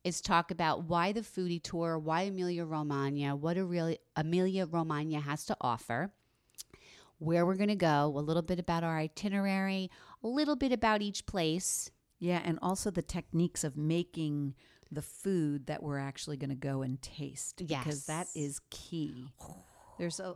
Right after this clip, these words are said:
Speaker 2: a lot of things people don't understand
Speaker 1: Or
Speaker 2: about the way food is made in Italy.
Speaker 1: Right, o-, and the, and the big differences between the way that food is made in Italy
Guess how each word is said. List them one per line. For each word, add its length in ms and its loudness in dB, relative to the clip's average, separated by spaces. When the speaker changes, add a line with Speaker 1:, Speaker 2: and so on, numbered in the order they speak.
Speaker 2:
a 80 0
lot 220 0
of 100 -4
things 240 0
people 260 0
don't 260 4
understand 920 0
Speaker 1:
Or 80 8
Speaker 2:
about 320 0
the 80 0
way 260 2
food 320 0
is 160 0
made 300 0
in 100 -2
Italy. 500 -6
Speaker 1:
Right, 380 2
o-, 160 4
and 160 4
the, 100 -2
and 160 0
the 60 0
big 400 4
differences 560 -2
between 380 -2
the 80 2
way 220 4
that 120 -2
food 220 -2
is 120 0
made 220 0
in 140 -2
Italy 720 2